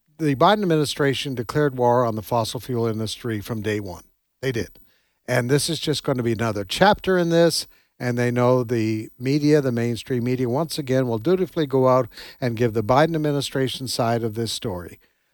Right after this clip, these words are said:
This is just, when you, when you see, watch out for this, folks, the word justice from the Biden administration, watch out.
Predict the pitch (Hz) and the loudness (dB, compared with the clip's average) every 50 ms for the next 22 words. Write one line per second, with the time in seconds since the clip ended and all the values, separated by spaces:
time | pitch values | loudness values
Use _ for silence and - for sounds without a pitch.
0 | _ - 156 160 - - 156 135 - - 139 120 101 - - - - _ - 131 | _ 2 2 2 2 0 -4 -4 -2 -2 -2 -2 -2 -4 -10 -16 -20 _ -4 0
1 | 147 175 196 214 220 226 220 - - 156 180 202 220 226 226 - - - - 196 | 2 2 2 2 0 -2 -4 -4 -4 -2 -2 0 0 0 -2 -2 0 4 4 6
2 | 185 135 95 98 98 - - _ _ 147 156 165 160 - 170 147 131 - - 127 | 6 4 2 0 -6 -12 -16 _ _ 2 2 2 2 2 0 -2 -2 -2 -4 -4
3 | 113 110 104 - - 113 107 107 - - - - _ _ _ _ - 156 143 151 | -4 -4 -4 -6 -8 -8 -8 -10 -12 -14 -16 -18 _ _ _ _ -4 -2 0 2
4 | 170 160 131 113 - 156 160 147 - - - 175 156 - - - - _ _ _ | 2 0 0 0 2 2 2 2 -2 -6 -8 -8 -6 -6 -8 -10 -12 _ _ _
5 | _ _ _ _ _ _ _ _ _ _ - 143 135 131 123 110 127 135 147 151 | _ _ _ _ _ _ _ _ _ _ -2 -2 0 0 2 4 4 4 4 4
6 | 147 147 143 147 147 147 143 131 - - 147 143 147 143 - - 156 147 135 - | 2 -2 -4 -2 -2 -2 -4 -4 -4 -2 -2 0 0 -2 -2 -4 -6 -8 -8 -10
7 | - - _ _ _ 131 127 127 127 - - 127 113 - - - - | -14 -16 _ _ _ -2 0 0 0 0 -2 -4 -6 -6 -8 -16 -20